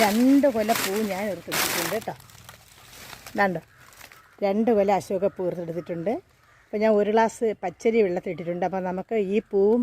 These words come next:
പച്ചരിയും എല്ലാം കൂടെയൊക്കെ ആട്ടിയെടുത്ത് അലുവ പോലെ ഉണ്ടാക്കിയെടുക്കാം കേട്ടോ. ദേ, ഞാൻ ഈ പൂ കൊണ്ടുവന്ന് വെള്ളത്തിലിട്ടിട്ടുണ്ട്.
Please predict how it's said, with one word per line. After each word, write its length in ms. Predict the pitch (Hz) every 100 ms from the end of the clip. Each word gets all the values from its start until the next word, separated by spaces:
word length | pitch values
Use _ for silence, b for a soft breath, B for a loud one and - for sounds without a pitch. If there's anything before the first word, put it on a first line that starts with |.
| 220
പച്ചരിയും 460 | - 202 190 269 202
എല്ലാം 180 | 180 185
കൂടെയൊക്കെ 260 | 190 185 165
ആട്ടിയെടുത്ത് 500 | 160 - 170 160 - 359 b b b - 208
അലുവ 220 | 233 302 190
പോലെ 140 | 160 165
ഉണ്ടാക്കിയെടുക്കാം 480 | 135 - 147 - 185 233
കേട്ടോ. 180 | - - _ _ _ _ _ - - -
ദേ, 80 | 214 208
ഞാൻ 100 | 202 226
ഈ 20 | 233 226
പൂ 100 | 214 220 254
കൊണ്ടുവന്ന് 360 | 214 220 220 214
വെള്ളത്തിലിട്ടിട്ടുണ്ട്. 680 | 185 202 214 175 175 196 208